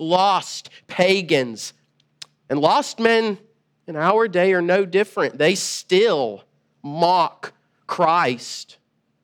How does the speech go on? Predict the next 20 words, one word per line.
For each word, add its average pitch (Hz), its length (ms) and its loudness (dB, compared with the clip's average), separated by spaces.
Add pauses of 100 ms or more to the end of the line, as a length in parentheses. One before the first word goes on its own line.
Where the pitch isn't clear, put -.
(200)
They 156 140 2
mock 170 560 0 (140)
Christ 175 640 0
for 160 160 0
their 170 380 2 (240)
amusement. 156 880 -4 (1080)
T 190 280 -2
V 190 240 0
shows, 143 840 0 (440)
adult 175 520 0
cartoons, 185 760 2
so-called, 135 800 0 (200)
Hollywood 196 600 2
movies 180 720 0 (200)
often 185 380 0
portray 180 640 0
our 165 300 2
Lord 170 520 0
in 147 160 0
silly, 190 800 -2